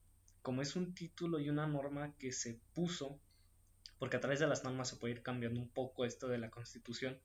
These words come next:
se metió la norma de que hubiera un arborista y precisamente por esto mismo muchos, vamos a decir, muchos profesionistas eran arboristas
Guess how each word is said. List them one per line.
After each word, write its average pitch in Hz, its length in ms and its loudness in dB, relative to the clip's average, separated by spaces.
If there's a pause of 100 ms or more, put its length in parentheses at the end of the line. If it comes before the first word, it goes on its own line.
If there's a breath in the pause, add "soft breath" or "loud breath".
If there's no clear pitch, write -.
(760 loud breath)
se 127 100 0
metió 123 280 2
la 139 100 2
norma 139 320 0
de 123 80 -2
que 120 100 -6
hubiera 120 180 -2
un 123 100 0
arborista 120 600 -2 (880)
y 127 180 -2
precisamente 147 960 2 (500)
por 117 160 0
esto 120 220 0
mismo 143 380 2
muchos, 135 720 -2
vamos 117 300 -4
a - 20 -4
decir, 107 420 -8 (440 loud breath)
muchos 131 320 -4
profesionistas 127 840 -2
eran 113 280 0
arboristas 165 840 2